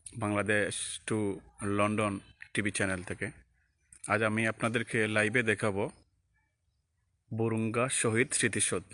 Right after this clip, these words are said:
বুরুঙ্গা স্মৃতিশহীদ উনিশশো একাত্তর সালের ছাব্বিশে মে মহান মুক্তিযুদ্ধে পাক আনাদার বাহিনীর হাতে সংগঠিত গণহত্যা শহীদের স্মৃতি রক্ষার্থে নির্মিত বুরুঙ্গা শহীদ স্মৃতিসৌধ।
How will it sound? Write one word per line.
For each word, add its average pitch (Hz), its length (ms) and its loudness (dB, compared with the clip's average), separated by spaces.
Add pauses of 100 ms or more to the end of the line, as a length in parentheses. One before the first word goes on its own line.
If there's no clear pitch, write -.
(1300)
বুরুঙ্গা 117 440 0
স্মৃতিশহীদ 123 720 0 (800)
উনিশশো 123 340 2
একাত্তর 139 380 4
সালের 123 300 2
ছাব্বিশে 117 600 2
মে 107 280 2 (140)
মহান 117 320 0
মুক্তিযুদ্ধে 117 800 0 (520)
পাক 113 280 6
আনাদার 113 360 2
বাহিনীর 113 560 2
হাতে 113 340 2
সংগঠিত 117 680 2 (560)
গণহত্যা 131 580 4
শহীদের 113 420 2
স্মৃতি 113 320 0
রক্ষার্থে 120 440 0
নির্মিত 107 500 0 (600)
বুরুঙ্গা 110 440 2
শহীদ 117 420 4
স্মৃতিসৌধ। 98 460 0